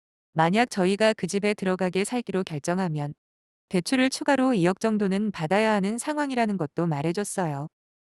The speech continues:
지금 살고 있는 신혼집을 전세 준다고 해도 워낙 집값이 차이가 많이 나다 보니 그 정도 금액은 추가로 대출을 받아야 하거든요. 남편은 저한테 집이 한 채 더 있다는 사실을 듣고 깜짝 놀라더군요.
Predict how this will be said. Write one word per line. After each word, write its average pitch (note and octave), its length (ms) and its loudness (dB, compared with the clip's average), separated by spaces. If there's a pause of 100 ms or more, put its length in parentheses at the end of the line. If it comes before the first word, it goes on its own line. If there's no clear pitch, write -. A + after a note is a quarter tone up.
지금 A3 320 0
살고 D4 300 0
있는 B3 340 0
신혼집을 C4 540 -2
전세 F3+ 320 -2
준다고 G#3 400 -2
해도 D#3+ 360 -2 (360)
워낙 G3 340 2
집값이 A3+ 460 -2
차이가 F#3+ 420 -2
많이 D3+ 280 -2
나다 D#3 240 0
보니 F3 260 -2
그 F3 100 -10
정도 D#3 420 -6 (300)
금액은 A3 440 2
추가로 C4 380 -2
대출을 F3 400 -4
받아야 E3 400 0
하거든요. D3+ 540 -6 (540)
남편은 A#3 600 2
저한테 G#3+ 480 2
집이 G3 280 -2
한 B3+ 160 -2
채 C4 140 0
더 G3+ 160 0
있다는 F#3+ 380 0
사실을 A#3+ 400 -2
듣고 E3+ 380 -4
깜짝 B3 400 -2
놀라더군요. E3+ 760 -2